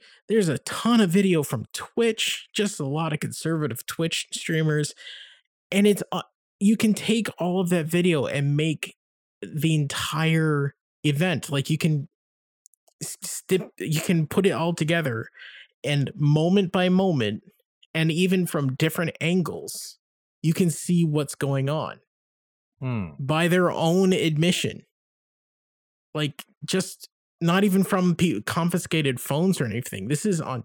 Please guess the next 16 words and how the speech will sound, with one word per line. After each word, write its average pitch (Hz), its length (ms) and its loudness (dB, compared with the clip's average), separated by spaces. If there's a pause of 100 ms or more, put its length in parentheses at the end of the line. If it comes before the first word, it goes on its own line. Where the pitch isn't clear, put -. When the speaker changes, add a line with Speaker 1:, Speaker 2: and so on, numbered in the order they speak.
(100)
Speaker 1:
Twitch. - 680 -4 (200)
You 185 100 2
can 131 360 -2
download 165 540 0
it. - 140 -14 (420)
Speaker 2:
Yeah. 117 200 -2 (920)
Speaker 1:
This 165 300 -2
is, 180 380 2
this 180 220 -2
is 147 200 -2 (240)
public. 202 760 0 (380)
This 185 260 0
is 160 160 0 (640)
on 180 220 2
the 190 80 4
public. 147 560 0